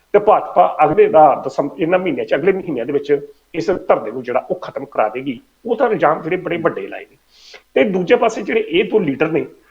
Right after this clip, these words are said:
ਡੱਲੇਵਾਲ ਸਾਹਿਬ ਦਾ ਤਾਂ ਚਲੋ ਆਪਾਂ ਕਹਿ ਸਕਦੇ ਹਾਂ ਕਿ ਉਹ ਮਰਨ ਵਰਤ ਤੇ ਬੈਠੇ ਆ।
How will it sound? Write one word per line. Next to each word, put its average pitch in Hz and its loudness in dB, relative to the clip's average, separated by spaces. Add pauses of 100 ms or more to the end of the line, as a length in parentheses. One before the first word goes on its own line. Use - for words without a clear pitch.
(180)
ਡੱਲੇਵਾਲ 160 4
ਸਾਹਿਬ 196 0
ਦਾ - 4
ਤਾਂ - -2
ਚਲੋ 101 0
ਆਪਾਂ - 2
ਕਹਿ 185 0
ਸਕਦੇ 190 0
ਹਾਂ 185 -2
ਕਿ - -8
ਉਹ 170 -4
ਮਰਨ 131 2
ਵਰਤ 131 -2
ਤੇ 165 -6
ਬੈਠੇ 160 0
ਆ। 120 2